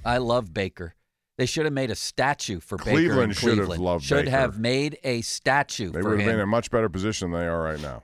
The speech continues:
Speaker 1: They went through a trillion quarterbacks, all of them,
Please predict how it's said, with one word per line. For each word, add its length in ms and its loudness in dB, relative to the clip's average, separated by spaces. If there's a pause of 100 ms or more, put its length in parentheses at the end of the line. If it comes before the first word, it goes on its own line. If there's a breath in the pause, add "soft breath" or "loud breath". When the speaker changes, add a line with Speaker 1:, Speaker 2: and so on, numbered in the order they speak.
Speaker 1:
They 240 0
went 300 -2
through 240 -4
a 100 -4
trillion 600 -4
quarterbacks, 800 -2
all 260 0
of 140 -6
them, 300 -6